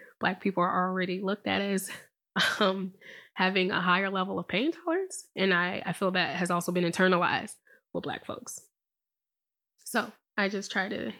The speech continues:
you know, help folks understand that you are still strong, even if you do get an epidural, and you don't have to bear the weight of you thinking that you're strong, not, like, strong to the point where you have to bear pain or, you know,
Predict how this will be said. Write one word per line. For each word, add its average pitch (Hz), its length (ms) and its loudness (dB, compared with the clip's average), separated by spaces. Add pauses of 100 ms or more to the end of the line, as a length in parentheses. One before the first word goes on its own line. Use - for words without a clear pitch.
you 214 80 -4
know, - 280 -4
help - 220 0
folks - 440 -4
understand 214 640 0
that 196 220 -2
you 202 200 2
are 185 120 4
still 233 240 0
strong, 226 580 0 (520)
even 202 300 0
if 190 260 -2
you 226 80 -2
do 302 140 2
get - 100 0
an 220 60 0
epidural, - 640 -4
and 190 140 4
you 196 80 4
don't 202 160 2
have 196 180 2
to 185 80 0
bear 180 320 2
the 175 140 -2
weight 175 340 -4 (100)
of 170 140 0
you 233 240 4
thinking 185 480 -2
that - 160 -4
you're 190 160 -2
strong, 165 640 2 (800)
not, 175 320 0 (280)
like, 214 300 -2
strong 180 680 2
to - 100 -6
the 160 60 -2
point 156 300 -2
where 160 420 2 (140)
you 175 160 2
have 165 240 2
to - 100 -6
bear 143 240 -2
pain 143 480 -6 (560)
or, - 300 -6 (160)
you 185 180 0
know, - 180 -8